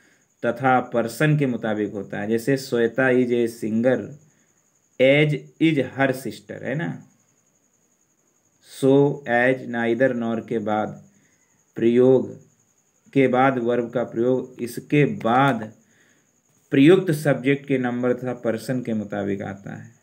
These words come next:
जो हर सिस्टर है उसके अनुसार आया है इज, ना कि श्वेता के अनुसार आया है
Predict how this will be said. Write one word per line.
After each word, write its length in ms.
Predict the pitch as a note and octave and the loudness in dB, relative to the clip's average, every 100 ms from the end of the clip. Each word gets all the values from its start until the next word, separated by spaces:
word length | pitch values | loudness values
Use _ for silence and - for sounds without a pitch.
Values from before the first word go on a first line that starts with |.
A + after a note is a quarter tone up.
| _ _ - | _ _ -4
जो 140 | A#2 | -2
हर 260 | A#2 C3+ D3+ | 0 2 2
सिस्टर 440 | D3+ C3+ - C#3+ | 2 -4 0 2
है 120 | C#3+ D3+ | 2 2
उसके 440 | D3 C#3 D3+ E3+ | 0 -6 -2 0
अनुसार 380 | D3 C#3+ C3+ B2 | 2 0 0 0
आया 260 | B2 D3+ | 2 2
है 220 | D#3+ D#3 D3+ | 2 0 0
इज, 180 | C3+ B2 | -2 -2
ना 140 | B2 | -4
कि 160 | B2+ D3 | 0 -2
श्वेता 480 | D3 B2+ B2+ C#3+ C3+ | 2 0 2 2 0
के 160 | C3 | -2
अनुसार 380 | A#2 A2+ A#2 G#2+ | -4 -4 -4 -2
आया 240 | G#2+ G#2+ | -4 -4
है 440 | G#2 A2+ D#3 F#3+ | -4 -2 -2 -2